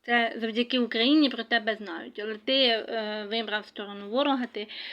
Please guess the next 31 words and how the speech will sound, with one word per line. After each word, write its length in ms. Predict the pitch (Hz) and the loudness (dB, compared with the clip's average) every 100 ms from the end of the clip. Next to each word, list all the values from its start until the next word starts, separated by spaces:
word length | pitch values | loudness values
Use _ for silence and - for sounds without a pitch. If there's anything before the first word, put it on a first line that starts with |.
| - - | -14 -12
м, 640 | 214 208 208 208 208 220 - | -10 -10 -10 -10 -12 -14 -12
перейшов 400 | 220 214 214 285 | -10 -8 0 2
на 120 | 277 | 4
ту 160 | 254 240 | 2 -4
сторону. 420 | - 233 226 220 | -6 -6 -4 -2
І 60 | 220 | 0
от, 200 | 220 - - - - | -2 -6 -12 -14 -10
е, 460 | - 220 214 208 208 208 254 240 - _ _ - - - | -4 0 0 0 -2 -6 -12 -16 -20 _ _ -20 -20 -10
я 520 | 240 254 247 240 233 240 - - - - - - _ _ | 0 4 6 6 2 -6 -14 -20 -20 -20 -20 -20 _ _
також 420 | 247 233 247 - | 2 4 0 -6
хочу 340 | - 240 - 214 | -6 -8 -6 -6
додати, 560 | 226 214 269 285 240 | -2 4 6 6 0
мене 280 | 226 220 214 | -6 -6 -10
дуже 320 | 214 220 220 | -10 -8 -10
болить 340 | 208 220 214 214 | -8 -8 -8 -8
за 100 | 208 | -12
це 160 | 214 | -14
серце, 460 | - 247 262 247 208 | -4 -2 -2 -8 -12
що, 240 | - 208 | -8 -6
е, 60 | 208 - - - - - - 220 214 202 202 208 | -6 -6 -6 -4 -6 -8 -6 -4 -2 -4 -6 -8
от, 420 | 226 214 202 - | -8 -10 -10 -10
е, 300 | 202 196 196 202 | -8 -6 -8 -8
там 300 | 196 196 226 | -12 -8 -6
Ольга 280 | 220 220 | -4 -4
Сумська, 600 | 214 220 208 - 262 254 220 | -6 -8 -10 -2 2 2 2
да, 200 | 214 208 | -4 -4
от 180 | 202 | -10
вона 180 | 208 208 | -12 -10
виправдовує 760 | 202 202 214 202 226 220 214 196 | -10 -8 -8 -2 -2 -2 -4 -6
ту 160 | 214 | -10
свою, 420 | - 208 202 202 | -14 -10 -8 -8